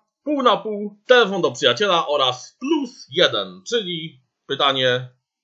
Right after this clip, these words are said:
do pomocnika tego, który tam siedzi, ma pyta-, ma przy-, przed sobą pulpit, pytanie na nim, no i w wybranej chwili może pomóc. Nie ma pytania do prowadzącego.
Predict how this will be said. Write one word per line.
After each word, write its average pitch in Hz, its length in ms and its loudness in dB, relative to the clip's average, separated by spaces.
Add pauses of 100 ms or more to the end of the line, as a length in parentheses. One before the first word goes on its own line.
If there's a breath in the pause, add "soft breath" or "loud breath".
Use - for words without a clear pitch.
(140)
do 107 340 -4
pomocnika 113 640 -4
tego, 82 440 -16 (1300)
który 131 280 -2
tam 101 160 -4
siedzi, 139 420 -4
ma 117 160 0
pyta-, 123 300 -4
ma 120 160 -2
przy-, 117 280 -16
przed 135 160 -18
sobą 113 220 -4
pulpit, 202 460 -8
pytanie 170 320 0
na 156 120 -2
nim, 143 340 -10 (160)
no 139 180 -2
i 123 320 -8 (600)
w 170 100 -14
wybranej 262 520 6
chwili 160 520 -12
może 127 340 2
pomóc. 95 520 -6 (240)
Nie 233 180 4
ma 226 200 4
pytania 147 340 -2
do 143 80 -4
prowadzącego. 135 720 -4